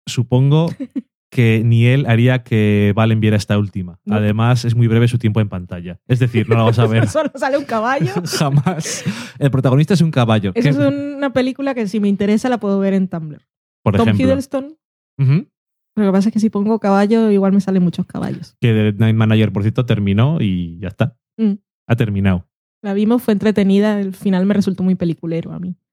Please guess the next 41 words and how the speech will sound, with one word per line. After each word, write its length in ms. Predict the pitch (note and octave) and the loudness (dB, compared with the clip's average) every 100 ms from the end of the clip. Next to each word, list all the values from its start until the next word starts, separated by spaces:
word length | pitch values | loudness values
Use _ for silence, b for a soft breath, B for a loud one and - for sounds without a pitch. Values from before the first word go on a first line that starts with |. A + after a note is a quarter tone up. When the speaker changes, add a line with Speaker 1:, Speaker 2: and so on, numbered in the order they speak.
| _ | _
Speaker 2:
Pero 600 | A3 G#3+ G3 F3+ F3 D#3+ D3+ D3+ _ | 0 2 2 2 0 -2 -6 -12 _
muy 160 | F3+ F#3+ | 0 0
entretenida 580 | F#3 F#3+ F#3+ F#3+ G#3 A3+ | 2 0 2 4 4 2
y 120 | G3+ | 2
Tom 180 | F3 D#3 | 0 0
Hiddleston 500 | F3 F3 - F3 E3+ | 0 -2 -2 -2 0
es 300 | E3 D#3+ D3 | 0 -2 -4
que, 480 | E3 D#3 D3+ C#3+ C3+ - - - _ _ - | -4 -2 -2 -6 -8 -14 -20 -20 _ _ -4
por 100 | F3 | -2
supuesto, 400 | F3+ F3+ F3+ F#3 | 0 -2 -2 0
hay 80 | F#3+ | 0
gente 240 | F#3+ G#3+ | 2 2
que 60 | G3+ | 2
decía, 320 | F#3+ A3 G3 | 2 2 2
"Es 60 | G#3 | 2
un 80 | |
poco 160 | D#4+ D#4+ | -2 -2
inverosímil 600 | B3+ A#3+ A3+ C4 B3+ B3 | 0 0 0 -2 -2 -2
como 200 | A#3+ A#3 | -2 0
esto 160 | A#3 B3+ | 0 2
y 40 | |
como 140 | A3 | 2
lo 80 | G3 | 2
otro", 180 | G3+ G#3 | 2 0
pero 240 | F3+ F3+ | -2 -4
normal. 640 | F3 D3 D3 D#3 F3+ E3 D#3 | -6 -12 -14 -8 -6 -6 -10
Este 240 | D#3+ G#3 | -4 0
hombre 400 | A3 A3+ A3+ A3+ | 0 2 2 4
llega 280 | A3+ A#3 A#3+ | 2 0 0
a 40 | |
tu 80 | A3 | 0
casa 220 | A3 A3+ | -2 -2
y 40 | C#4 | -2
se 100 | C4 | 0
infiltra 560 | G3 - D4 A#3+ A#3+ | 0 0 -2 -2 -4
de 80 | B3 | -4
cualquier 240 | G3 A3 C4 | -2 -2 -2
manera. 320 | C4 C#4+ A3+ | -2 -2 -2
Speaker 1:
<laughs> 540 | - - - - - | -4 -6 -12 -10 -4
Speaker 2:
Te 80 | B3 | -2
sonríe 480 | B3+ A#3+ A#3 C4+ | 2 2 2 2